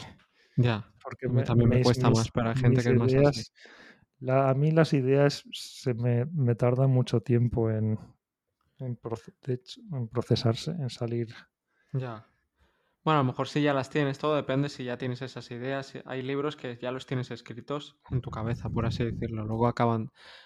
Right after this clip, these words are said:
Speaker 1: eh, es depende, ¿no? del libro. Pero mira, pues vamos a libros que tú ya has escrito, que es que no hace falta hablar de libros que escribirás porque tienes diez libros escritos, o sea, que no es que digas que... Eh, una de las ideas que más me gustó, o de la que más,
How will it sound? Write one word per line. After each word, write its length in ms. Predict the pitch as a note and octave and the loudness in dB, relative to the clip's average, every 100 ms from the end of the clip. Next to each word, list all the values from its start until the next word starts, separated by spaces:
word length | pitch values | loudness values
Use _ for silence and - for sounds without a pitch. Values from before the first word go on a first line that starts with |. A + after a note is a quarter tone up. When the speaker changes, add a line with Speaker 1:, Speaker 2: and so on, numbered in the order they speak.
| _ _ B2 | _ _ -8
Speaker 1:
eh, 100 | - _ - - | -8 _ -10 0
es 160 | C3+ | 2
depende, 340 | A#2+ A#2+ A2+ A2 | 2 2 2 2
¿no? 140 | A#2 A2+ | 0 -2
del 100 | A2 | -2
libro. 300 | A#2 B2+ - - - - - - _ _ - | -2 -4 -8 -18 -20 -20 -20 -20 _ _ 6
Pero 500 | C#3 C3 B2+ B2+ A#2+ | 8 10 10 10 10
mira, 380 | C3+ A#2+ A2+ - - - _ - | 10 6 -2 -10 -10 -10 _ -8
pues 160 | B2 | 0
vamos 300 | C3 C3+ D3 | 4 6 6
a 100 | C#3 | 6
libros 380 | C3 C3+ B2+ - | 10 10 10 8
que 100 | B2+ | 2
tú 140 | C3+ | 4
ya 80 | B2+ | 4
has 100 | A#2 | 4
escrito, 480 | B2 - C3 A#2+ G#2+ | 0 4 4 4 0
que 80 | A#2 | -2
es 100 | A2 | -4
que 140 | B2 | 0
no 80 | A#2 | 2
hace 140 | A#2 A#2+ | 2 0
falta 240 | A#2+ A#2+ | 2 4
hablar 220 | A#2+ A#2 | 4 2
de 80 | A#2 | 0
libros 260 | A#2+ A#2+ - | 0 -2 -2
que 80 | |
escribirás 440 | A#2+ B2 A#2 A2+ C3 | -4 0 0 0 2
porque 200 | B2+ A2+ | 0 4
tienes 240 | B2+ A#2+ | 6 6
diez 160 | A#2 A2+ | 4 6
libros 320 | B2 A#2 A2 | 6 6 4
escritos, 560 | A2 - C3+ B2+ G#2+ A#2 | 0 2 2 2 0 -4
o 60 | |
sea, 240 | - A2+ A2 | -6 -8 -6
que 160 | A2 | -2
no 100 | A2+ | 0
es 80 | A#2 | 0
que 140 | - | 0
digas 320 | A2+ A2+ A2+ - | 0 0 -4 -4
que... 380 | A#2 A2 A2 - - - - - - - | -6 -4 -6 -6 -10 -10 -16 -20 -20 -6
Eh, 400 | C#3+ B2+ A#2+ A#2+ | 0 0 2 2
una 320 | A#2+ B2 C3+ | 6 8 8
de 80 | D3 | 6
las 240 | C#3 B2 C3 | 4 0 -2
ideas 500 | B2 B2+ C3 - _ | -2 -2 -6 -12 _
que 100 | A#2+ | -8
más 160 | A#2+ B2 | -6 -4
me 100 | B2 | -6
gustó, 400 | A2+ - C#3 C#3 | -10 -8 -6 -4
o 100 | C3 | -6
de 60 | A#2 | -6
la 120 | A#2 | -4
que 140 | A#2+ | 0
más, 440 | A#2+ D3+ - - | 4 4 2 -8